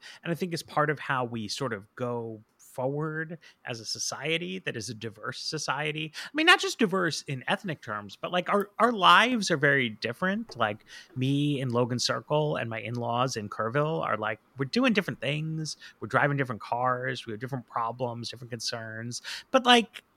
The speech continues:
we are all also Americans in a real way. And I think that turning inward turns us against each other in a way that's very counterproductive, and looking outward and being open to people from around the world helps us see, like,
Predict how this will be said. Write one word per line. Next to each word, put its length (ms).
we 160
are 300
all 380
also 500
Americans 840
in 140
a 160
real 380
way. 440
And 100
I 60
think 240
that 200
turning 580
inward 760
turns 260
us 160
against 640
each 220
other 420
in 80
a 60
way 160
that's 180
very 180
counterproductive, 920
and 160
looking 360
outward 540
and 140
being 320
open 340
to 140
people 260
from 220
around 260
the 60
world 480
helps 380
us 100
see, 440
like, 260